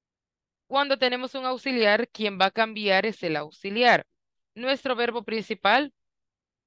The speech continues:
no va a cambiar, ¿verdad? Porque ya el auxiliar ya está cumpliendo esa función, así como lo vemos en el segundo ejemplo. How does she dance so well?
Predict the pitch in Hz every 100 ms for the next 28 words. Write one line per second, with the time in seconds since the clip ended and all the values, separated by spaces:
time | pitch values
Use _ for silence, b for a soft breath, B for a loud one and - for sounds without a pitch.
0 | _ 185 196 180 175 185 175 165 185 156
1 | 156 156 165 170 160 160 165 170 165 160
2 | 160 170 165 160 165 165 151 165 170 196
3 | 208 B B B - 220 240 240 269 269
4 | 277 269 247 247 240 233 220 220 226 226
5 | 190 180 175 165 160 170 208 175 - -
6 | _ _ _ _ - 247 285 320 214 220
7 | 226 - - - - 220 175 240 262 202
8 | 165 165 247 - 165 156 180 170 151 -